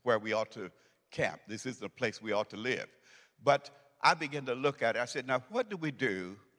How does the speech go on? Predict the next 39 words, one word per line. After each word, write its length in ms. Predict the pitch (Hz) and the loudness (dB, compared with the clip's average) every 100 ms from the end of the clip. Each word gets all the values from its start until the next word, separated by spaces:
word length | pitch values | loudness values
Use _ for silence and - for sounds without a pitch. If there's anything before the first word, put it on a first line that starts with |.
| _ _ _ _ | _ _ _ _
in 120 | - | 0
order 180 | 135 139 | 2 2
to 40 | 123 | 0
get 140 | 156 | -8
to 80 | 151 | -10
a 20 | |
place 400 | - 139 107 104 | -8 -2 -2 -2
so 180 | - 135 | -2 0
that 220 | 127 120 - | 2 2 0
we're 140 | 131 123 | -2 -2
not 320 | 120 120 113 - _ _ _ _ - | 0 0 -2 -8 _ _ _ _ 2
overtaken 680 | 170 156 - 208 - 123 101 | 2 2 -2 -2 -2 -4 -2
by 160 | 98 | -4
these 180 | 92 95 | -4 -12
particular 360 | - 92 85 78 | -16 -16 -16 -14
things?" 400 | 82 65 - - _ _ - | -14 -14 -16 -20 _ _ -4
Let 120 | 156 | -4
me 60 | |
tell 140 | 127 123 | -4 -6
you 80 | 107 | -4
something. 380 | 101 87 85 78 _ _ _ - | -6 -6 -10 -16 _ _ _ -4
It 140 | 127 | -2
has 220 | 123 135 131 | 0 -2 -2
a 60 | |
whole 180 | 120 151 | -4 -2
lot 200 | 127 127 | -2 -4
to 80 | 110 | -8
do 80 | 120 | -4
with 100 | 107 | -2
our 100 | 101 | -2
consecration. 760 | - 123 - - 117 98 - - _ _ _ _ - - _ _ - | -2 -6 -6 -12 -10 -10 -12 -20 _ _ _ _ -20 -20 _ _ -12
Consecrating 680 | - 139 123 - 123 113 | -4 -4 -4 -6 -6 -4
our 140 | 107 101 | -2 -2
lives, 360 | 95 95 80 - | -2 -2 -4 -8
being 140 | 110 | -8
consecrated 640 | - - 120 95 123 98 - | -8 -10 -10 -10 -10 -10 -10
before 240 | 87 98 | -14 -12
the 80 | 90 | -6
Lord. 260 | 92 80 | -4 -4